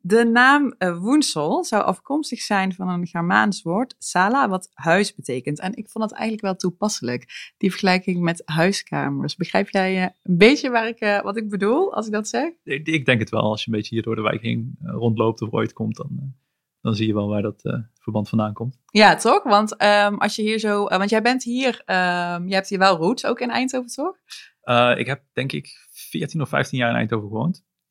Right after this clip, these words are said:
Speaker 2: Of niet in Woensel, maar, eh, wel vooral in Stratum en, eh, nee, gewoon vooral in Stratum.
Speaker 1: Ja, ja, ja, ja, oké, maar wel, het is een wijk dichtbij, eh, eh, dichtbij Woensel, ja.
Speaker 2: Ja, ik ben, ik ben hier ook wel vaak geweest.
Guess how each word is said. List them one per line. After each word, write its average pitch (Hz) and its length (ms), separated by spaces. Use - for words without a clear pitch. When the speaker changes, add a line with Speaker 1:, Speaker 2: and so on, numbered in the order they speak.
Speaker 2:
Of 117 100
niet 123 220
in 113 100
Woensel, 113 320
maar, 131 320
eh, - 260
wel - 320
vooral 113 220
in 110 80
Stratum 110 380
en, 117 180
eh, - 80
nee, 104 120
gewoon 98 120
vooral 95 160
in 101 60
Stratum. - 440
Speaker 1:
Ja, 196 360
ja, 190 160
ja, 190 80
ja, 180 180
oké, 165 200
maar 160 100
wel, 185 180
het 180 180
is 202 80
een 202 100
wijk 196 240
dichtbij, 185 420
eh, 160 840
eh, - 60
dichtbij 170 300
Woensel, 147 600
ja. 156 300
Speaker 2:
Ja, - 160
ik 117 160
ben, 117 160
ik 110 100
ben 113 100
hier 107 80
ook 101 100
wel 107 300
vaak - 240
geweest. - 400